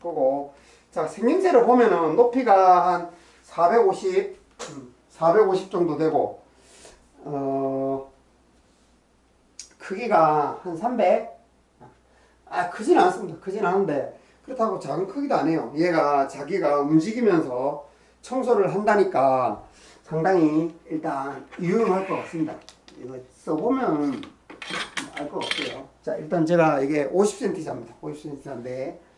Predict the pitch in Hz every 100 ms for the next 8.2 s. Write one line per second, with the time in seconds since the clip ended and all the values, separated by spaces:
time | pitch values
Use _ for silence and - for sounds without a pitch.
0 | _ _ - _ _ _ _ _ _ _
1 | _ _ - 269 269 240 175 185 240 247
2 | - _ _ _ _ _ _ _ _ _
3 | _ _ - 226 247 233 185 202 196 170
4 | - _ _ - 143 - 208 220 175 175
5 | 214 233 - - _ _ _ - 160 180
6 | 175 208 220 247 180 160 175 - - -
7 | _ _ _ _ - 208 233 254 269 262
8 | - -